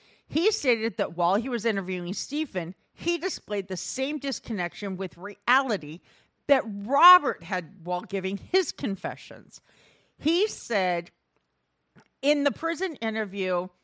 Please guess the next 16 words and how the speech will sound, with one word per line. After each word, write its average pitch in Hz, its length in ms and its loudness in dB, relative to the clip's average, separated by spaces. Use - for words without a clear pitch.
Stephen 285 520 -4
claimed 214 360 -4
he 208 160 -6
recently 233 580 -6
communicated 185 1000 -4
with 185 160 -4
his 190 220 -4
nineteen 233 480 -4
seventy-one 196 580 -4
victim 175 480 -6
through 180 140 -8
the 165 100 -12
computers 220 720 -2
at - 200 -2
the 190 60 -16
prison, 180 520 -6